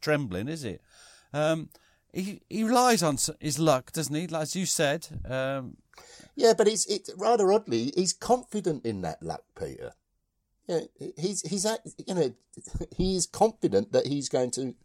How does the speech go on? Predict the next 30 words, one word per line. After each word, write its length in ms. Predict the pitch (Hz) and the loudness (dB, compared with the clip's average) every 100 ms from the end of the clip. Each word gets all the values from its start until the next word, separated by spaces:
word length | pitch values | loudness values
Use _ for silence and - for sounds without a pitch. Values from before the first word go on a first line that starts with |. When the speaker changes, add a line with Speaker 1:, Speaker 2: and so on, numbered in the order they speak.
| _ _ _ - | _ _ _ 4
Speaker 2:
be 200 | 117 110 | 4 6
lucky. 460 | 180 196 - 82 - _ _ _ _ _ _ - - _ _ _ | 0 0 -8 -10 -10 _ _ _ _ _ _ -20 -20 _ _ _
He 60 | 160 | 6
had 180 | 233 | 6
to 100 | 233 | 4
be 180 | - 101 | 2 0
fighting 340 | - 143 143 147 | 4 2 4 2
the 80 | |
way 200 | 170 233 | 4 2
he 120 | 247 120 | 2 -4
did. 260 | - - - - _ _ _ _ | -8 -10 -14 -16 _ _ _ _
Speaker 1:
Do, 120 | 180 | -10
do, 220 | 165 220 | -8 -8
do 160 | 185 240 | -6 -4
you 60 | 247 | -2
not 180 | 226 | -2
think? 320 | - 214 196 - _ _ _ - | -2 -6 -6 -14 _ _ _ -6
Do 80 | |
you 60 | 214 | -2
not 200 | 226 208 | -2 -2
think 260 | 196 180 - _ _ | -4 -6 -12 _ _
it's 240 | 107 151 175 | -12 -6 -4
only 160 | 170 | -4
a 60 | 170 | -4
matter 300 | 170 160 175 | -4 -6 -8
of 100 | 151 | -8
time 400 | - 170 196 190 _ _ _ _ - | -4 -4 -4 -12 _ _ _ _ -18
before 240 | 143 - 165 | -16 -8 -8
he's 120 | 156 | -8
killed? 420 | - 180 190 - | -6 -4 -4 -6